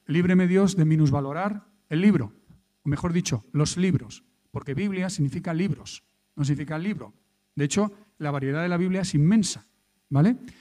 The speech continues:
Aprovecho para decir, sobre este tema se podría hablar, se podrían hacer seis seminarios, eh, eh, de, de fin de semana entero y, y faltaría, ¿vale? Entonces, para algunos, eh, quedará corto en este aspecto o en el otro.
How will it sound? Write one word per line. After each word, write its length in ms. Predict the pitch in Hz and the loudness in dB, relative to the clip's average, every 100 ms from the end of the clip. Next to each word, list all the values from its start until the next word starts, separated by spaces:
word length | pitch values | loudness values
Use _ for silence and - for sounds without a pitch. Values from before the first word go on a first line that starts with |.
| - | -8
Aprovecho 380 | - 139 196 220 | -2 0 4 4
para 160 | 208 165 | 2 0
decir, 420 | 147 160 110 - | 2 0 0 -8
sobre 280 | - 160 196 | -2 0 0
este 160 | - 208 | -2 2
tema 240 | 220 220 | 4 4
se 120 | - | 2
podría 300 | 160 175 185 | 0 -2 -2
hablar, 380 | 180 202 220 - _ _ _ | -2 -4 -6 -12 _ _ _
se 160 | 160 | 0
podrían 300 | 160 180 196 | 2 2 2
hacer 420 | 175 208 220 - - | 2 0 0 -6 -10
seis 300 | - 196 - | 0 2 4
seminarios, 720 | 202 185 190 202 208 208 - _ _ _ | 2 4 2 0 -2 -4 -8 _ _ _
eh, 680 | 190 160 156 147 143 139 139 - _ - | -4 -2 0 0 -2 -4 -8 -14 _ -4
eh, 520 | 147 143 143 147 - | 0 2 2 -2 -10
de, 260 | 180 147 143 | -6 -2 -2
de 280 | - 143 | -2 -2
fin 140 | 139 185 | 0 2
de 60 | |
semana 300 | 185 185 180 | 2 4 4
entero 520 | 165 156 202 208 233 - - _ | 4 4 2 2 0 -4 -18 _
y, 480 | 175 156 147 139 143 | -2 0 2 0 -2
y 100 | 170 | -4
faltaría, 560 | 131 143 135 135 113 - _ - | -4 -4 -4 -4 -6 -8 _ 0
¿vale? 200 | 143 247 | 2 2
Entonces, 680 | 269 - _ - 151 147 - _ _ _ _ _ _ | 0 -10 _ -8 -6 -8 -14 _ _ _ _ _ _
para 160 | 151 | -4
algunos, 400 | 147 190 226 - 226 - 190 | 0 2 2 0 -6 -10 -6
eh, 340 | 165 156 165 175 | -4 -4 -6 -12
quedará 300 | - 160 180 | -4 0 0
corto 280 | 190 208 208 | 2 2 2
en 80 | 190 | 0
este 180 | 180 180 | 2 -2
aspecto 340 | - 190 196 | -2 -4 0
o 20 | |
en 80 | 180 | 2
el 80 | 160 | 2
otro. 300 | 151 127 | -2 -6